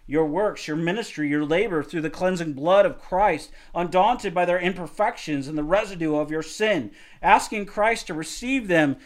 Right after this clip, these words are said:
with his blessing. You should ask God, uh, for the Spirit to empower you to trust and to glorify him. And if you will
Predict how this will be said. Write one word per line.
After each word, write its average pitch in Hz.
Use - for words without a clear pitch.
with 175
his 170
blessing. 170
You 202
should 220
ask 233
God, 170
uh, 170
for 220
the 220
Spirit 240
to 185
empower 220
you 160
to 151
trust 202
and 156
to 147
glorify 127
him. 90
And 180
if 185
you 233
will 190